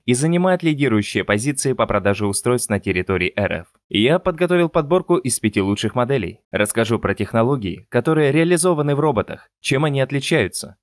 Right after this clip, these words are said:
а также постараюсь убедить, что влажная уборка — это не бесполезная опция робота-пылесоса, но и полноценный режим работы, который помогает справиться с поверхностной грязью, следами домашних питомцев и даже застарелыми пятнами.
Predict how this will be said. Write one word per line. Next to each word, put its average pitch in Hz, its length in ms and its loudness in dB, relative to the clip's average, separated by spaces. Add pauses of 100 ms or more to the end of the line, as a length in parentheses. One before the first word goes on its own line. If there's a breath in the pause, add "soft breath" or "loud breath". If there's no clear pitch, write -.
а 113 140 2
также 117 500 -2 (160)
постараюсь 113 520 2
убедить, 98 300 0
что - 180 -2
влажная 95 380 2
уборка — 92 680 -2
это 131 280 2
не 143 200 0
бесполезная 151 680 0
опция 107 420 0
робота-пылесоса, 98 880 -2 (160)
но 113 180 4
и 156 120 2
полноценный 175 720 2
режим 143 340 0
работы, 113 540 0 (100)
который 104 380 0
помогает 104 400 2
справиться 104 440 0
с - 60 -8
поверхностной 104 640 0
грязью, 101 560 -2
следами 165 480 0
домашних 151 460 -2
питомцев 139 640 -2
и 120 100 2
даже 104 260 0
застарелыми 101 640 0
пятнами. 87 540 -6